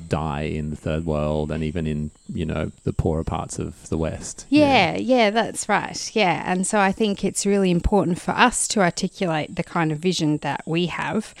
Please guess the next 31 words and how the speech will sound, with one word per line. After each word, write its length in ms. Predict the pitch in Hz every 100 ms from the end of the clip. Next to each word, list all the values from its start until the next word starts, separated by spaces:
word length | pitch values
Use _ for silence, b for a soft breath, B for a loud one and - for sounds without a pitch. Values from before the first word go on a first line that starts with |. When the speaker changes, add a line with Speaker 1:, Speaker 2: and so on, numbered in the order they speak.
| B B B B
Speaker 2:
and 260 | - 160 156
what 180 | 170 -
we're 180 | 196 196
fighting 500 | - 202 240 233 214
for, 560 | - 156 139 156 175 -
um, 420 | 175 160 156 165 - B B B
to 100 | -
fight 340 | 208 254 254 254
against 440 | 220 185 160 -
that 240 | 170 160
and 140 | 139 175
to 100 | -
also 460 | 190 196 196 - 180
fight 340 | - 165 160
against 400 | 160 156 143 -
the 100 | 180
risk 440 | 156 160 160 - 160
of, 260 | 147 151
um, 300 | 147 139 151 - -
you 160 | - 180
know, 160 | 170
just, 480 | 160 165 - - - - _
uh, 320 | - 151 156 151 - B B B B -
worming 400 | 202 208 214 202
along 300 | 190 175 175
with 120 | 175
incrementalism, 1160 | 156 175 185 156 160 - 170 156 151 135 147 160 - -
um, 460 | 165 147 143 139 170 - _ _
which 280 | 165 - 175
is 160 | 165
what, 200 | 165 156